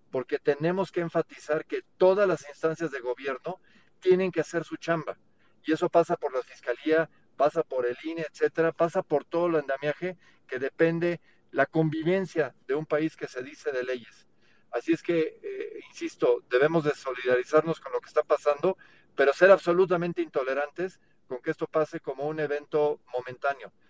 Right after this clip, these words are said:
Está poniéndose a, a, en riesgo el Estado mexicano y tenemos que actuar de,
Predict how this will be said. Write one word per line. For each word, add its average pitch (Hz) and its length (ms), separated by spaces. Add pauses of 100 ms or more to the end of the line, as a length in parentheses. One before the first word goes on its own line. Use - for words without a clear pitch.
(280)
Está 156 280
poniéndose 160 560
a, - 20
a, 123 720
en - 160
riesgo 160 300
el 143 80
Estado 147 300
mexicano 139 600 (420)
y - 60
tenemos 151 380
que 156 80
actuar 151 400 (180)
de, 123 360